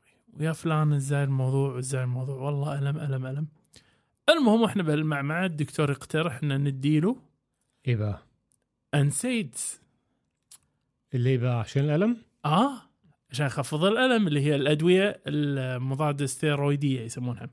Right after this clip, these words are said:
Speaker 2: مم.
Speaker 1: هذه في هذه الحالة، لو ثبت إنه فعلًا عنده فشل كلوي،
Speaker 2: مم، مش أحسن
Speaker 1: حتنيل
Speaker 2: حاجة.
Speaker 1: لنا نيلة،
Speaker 2: مم.
Speaker 1: عرفت؟
Speaker 2: أيوه.
Speaker 1: فأنا طلبت منه، قلت لهم: "ولا عليكم أمر، يعني لو في شيء ثاني."
Speaker 2: آه.
Speaker 1: أمد له إيه؟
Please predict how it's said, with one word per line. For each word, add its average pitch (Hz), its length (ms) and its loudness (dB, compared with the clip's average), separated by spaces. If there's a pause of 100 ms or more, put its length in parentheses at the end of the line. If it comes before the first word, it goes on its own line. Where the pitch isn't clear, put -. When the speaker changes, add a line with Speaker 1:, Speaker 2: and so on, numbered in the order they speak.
Speaker 2:
مم. 147 840 0 (500)
Speaker 1:
هذه 294 540 6
في 233 160 4
هذه 233 220 4
الحالة، 127 500 0 (380)
لو 156 160 4
ثبت 269 440 2
إنه 214 140 4
فعلًا 208 360 2
عنده 170 220 0
فشل 170 300 0
كلوي، 151 480 0 (680)
Speaker 2:
مم، 123 540 0
مش 117 60 -2
أحسن 170 200 -2
Speaker 1:
حتنيل 180 400 6
Speaker 2:
حاجة. 175 120 4
Speaker 1:
لنا 151 220 4
نيلة، 120 460 -2
Speaker 2:
مم. 127 120 -2
Speaker 1:
عرفت؟ 131 300 -2 (400)
Speaker 2:
أيوه. 113 260 0
Speaker 1:
فأنا 165 500 4
طلبت 175 400 -2
منه، 165 160 2
قلت 151 220 -2
لهم: 143 140 2
"ولا 143 180 0
عليكم 139 260 -2
أمر، 139 260 0 (320)
يعني 139 300 0
لو 139 120 0
في 127 160 -6
شيء 123 160 -8
ثاني." 110 200 -12 (680)
Speaker 2:
آه. 110 200 -2 (440)
Speaker 1:
أمد 160 280 2
له 151 200 2
إيه؟ 135 220 -6